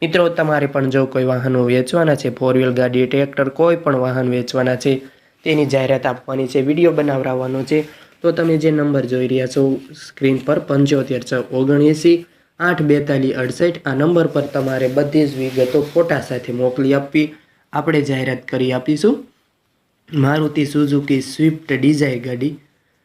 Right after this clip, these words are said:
તમે વીડિયોમાં કન્ડિશન જોઈ રહ્યા છો, સ્વિફ્ટ Dzire બે હજાર ને બાર ને આઠમા મહિનાના મોડલની તમને આ સ્વિફ્ટ ગાડી જોવા મળી રહેશે. તમે વીડિયોમાં કન્ડિશન જોઈ રહ્યા છો. વર્ઝન વિશેની વાત કરું તો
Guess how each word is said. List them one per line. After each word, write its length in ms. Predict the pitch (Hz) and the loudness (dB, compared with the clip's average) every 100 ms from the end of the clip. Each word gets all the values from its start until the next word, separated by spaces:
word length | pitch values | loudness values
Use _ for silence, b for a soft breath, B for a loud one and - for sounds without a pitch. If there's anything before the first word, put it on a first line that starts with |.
| _ _ _ - | _ _ _ -6
તમે 180 | 131 131 | -2 0
વીડિયોમાં 440 | 123 131 135 131 123 | 2 2 2 0 -4
કન્ડિશન 480 | 135 131 123 131 123 | -2 -2 -2 -4 0
જોઈ 220 | 139 143 | 2 4
રહ્યા 200 | 131 127 | 2 -2
છો, 100 | - 147 | -2 -4
સ્વિફ્ટ 440 | 147 139 131 127 127 127 | -2 0 0 -2 -2 2
Dzire 360 | 139 127 123 - _ b b b | 2 2 -2 -6 _ b b b
બે 120 | 143 143 | 0 2
હજાર 240 | 139 139 123 | 0 -2 -4
ને 100 | 127 | -2
બાર 240 | 135 139 135 | -2 -2 -2
ને 120 | 127 139 | -4 -4
આઠમા 320 | 139 147 139 | -4 -2 -2
મહિનાના 340 | 139 135 131 127 | 0 0 -2 -2
મોડલની 460 | 131 131 131 127 123 | -2 0 0 0 -2
તમને 240 | 123 127 131 | -2 -2 -2
આ 100 | 127 | -4
સ્વિફ્ટ 440 | 117 - 160 156 143 123 | -6 0 0 0 -4 -2
ગાડી 240 | 120 123 120 | -2 -2 0
જોવા 180 | 123 123 | -2 0
મળી 200 | 131 135 | 2 2
રહેશે. 260 | 156 156 180 | 2 -2 -6
તમે 280 | 160 139 131 | -4 -4 -2
વીડિયોમાં 460 | 127 127 127 123 120 | -2 0 -2 -2 -4
કન્ડિશન 520 | 127 127 120 127 123 135 | -2 -2 -2 -4 0 2
જોઈ 180 | 156 143 | 2 2
રહ્યા 240 | 139 135 | 2 0
છો. 100 | 147 147 147 _ _ _ | 0 0 -2 _ _ _
વર્ઝન 400 | 135 147 160 170 165 | 0 2 4 4 2
વિશેની 320 | 160 160 147 | 2 2 2
વાત 180 | 143 139 | 2 0
કરું 200 | 151 143 | 2 2
તો 80 | 139 | 2